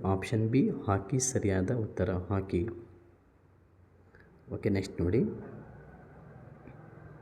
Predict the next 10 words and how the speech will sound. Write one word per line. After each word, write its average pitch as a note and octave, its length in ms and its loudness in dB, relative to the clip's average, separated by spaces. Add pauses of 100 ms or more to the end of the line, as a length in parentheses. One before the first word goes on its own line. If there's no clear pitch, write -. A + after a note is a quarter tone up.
(1300)
ನೆಕ್ಸ್ಟ್ G2 240 0
ಕ್ವೆಶನ್. C3 420 2 (2250)
ಸ್ವಾಮಿ E3 520 8
ವಿವೇಕಾನಂದರ B2+ 800 6 (420)
ಬಾಲ್ಯದ A#2+ 360 4
ಹೆಸರು G2+ 720 2 (220)
ರವೀಂದ್ರನಾಥ A#2 880 6 (440)
ದತ್ತ, G2+ 280 4 (420)
ಸುರೇಂದ್ರನಾಥ A2+ 840 6
ದತ್ತ, F#2 300 0